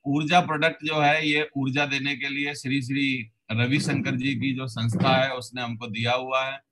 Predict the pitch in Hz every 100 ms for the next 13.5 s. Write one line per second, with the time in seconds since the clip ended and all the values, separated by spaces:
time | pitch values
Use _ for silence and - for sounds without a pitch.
0 | 175 156 _ _ - 131 131 143 - 131
1 | 127 127 151 165 - 131 139 - 123 90
2 | - _ _ _ - 151 139 131 139 -
3 | - 147 135 123 127 139 139 127 - 104
4 | 110 110 135 143 139 120 104 _ _ _
5 | - 110 120 135 139 - 120 123 147 143
6 | 139 143 - 117 113 120 120 131 143 -
7 | 123 131 135 123 120 123 127 123 131 131
8 | 135 - 123 131 123 127 123 117 117 123
9 | 127 120 120 123 127 127 - 113 120 120
10 | 123 113 113 117 117 107 110 113 120 110
11 | 92 _ _ _ _ - 117 120 135 117
12 | 113 110 123 120 139 139 135 135 110 110
13 | 127 139 135 123